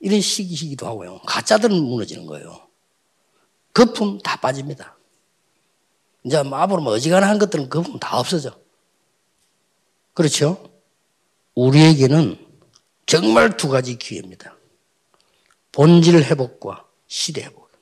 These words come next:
기도하겠습니다. 하나님께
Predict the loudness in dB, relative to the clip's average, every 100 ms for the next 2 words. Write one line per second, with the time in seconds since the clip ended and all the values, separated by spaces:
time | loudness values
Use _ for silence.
0 | _ _ _ _ _ _ _ _ _ _
1 | _ _ -4 0 0 0 -6 -10 -12 -18
2 | -20 -20 _ _ _ _ _ _ _ 2
3 | 4 4 2 -2 -4 -4